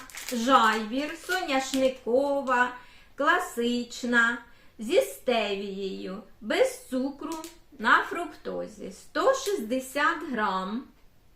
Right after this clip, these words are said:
Коштує тридцять гривень дев'яносто копійок. Ось така. Так,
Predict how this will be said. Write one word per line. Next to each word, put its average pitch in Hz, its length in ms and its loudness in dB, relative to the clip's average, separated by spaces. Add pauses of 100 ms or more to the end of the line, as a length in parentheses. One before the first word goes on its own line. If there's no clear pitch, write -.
(760)
Коштує 277 800 0
тридцять 277 680 -2
гривень 339 760 -2 (200)
дев'яносто 240 1000 0
копійок. 196 880 -12
Ось - 180 -12
така. 180 520 -10 (1900)
Так, 254 200 -6